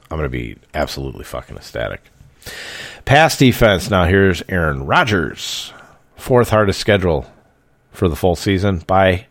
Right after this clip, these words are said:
halves. Seventh and ninth. By quarter. Third, nineteenth, fifteenth, and ninth. Oof. But it is Aaron Rodgers. Aaron Rodgers should be able to get it done.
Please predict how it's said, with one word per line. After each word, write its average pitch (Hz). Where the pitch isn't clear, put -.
halves. 80
Seventh 101
and 92
ninth. 123
By 117
quarter. 80
Third, 123
nineteenth, 98
fifteenth, 92
and 78
ninth. 76
Oof. -
But 104
it 110
is 113
Aaron 95
Rodgers. 71
Aaron 117
Rodgers 101
should 95
be 92
able 87
to 85
get 80
it 76
done. 76